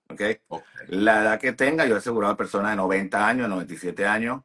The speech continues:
Speaker 1: y lo aseguran sin ningún problema, y lo mejor de todo, con cualquier preexistencia que puede llegar a tener ese señor, lo van a asegurar. Entonces, es una bendición más que todo. Cualquier tratamiento que tenga cualquier persona de cualquier edad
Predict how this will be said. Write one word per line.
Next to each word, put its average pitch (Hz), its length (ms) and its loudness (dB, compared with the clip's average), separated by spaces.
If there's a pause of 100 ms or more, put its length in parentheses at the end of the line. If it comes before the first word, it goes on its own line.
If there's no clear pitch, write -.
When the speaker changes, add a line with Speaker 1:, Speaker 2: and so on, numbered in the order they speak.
(120)
Speaker 1:
y 80 160 -10
lo 80 140 -6
aseguran 76 420 -8
sin 104 120 -10
ningún 82 200 -6
problema, 117 480 0
y 110 80 -2
lo 104 140 0
mejor 95 240 -2
de 113 80 2
todo, 131 300 2
con 107 180 -2
cualquier 104 480 -2
preexistencia 120 840 0
que 87 120 -8
puede 98 200 -2
llegar 95 240 0
a 98 80 -4
tener 95 240 -2
ese 92 180 -6
señor, 113 460 0 (300)
lo 104 220 4
van 98 180 6
a 107 40 0
asegurar. 92 500 -2
Entonces, 95 240 -4
es 135 80 0
una 143 140 4
bendición 123 560 0
más 120 100 -2
que 117 100 0
todo. 92 300 -2 (320)
Cualquier 104 400 2
tratamiento 131 640 2
que 90 100 -4
tenga 107 360 -2
cualquier 117 560 2
persona 120 500 0
de 87 80 -4
cualquier 101 400 0
edad 143 320 2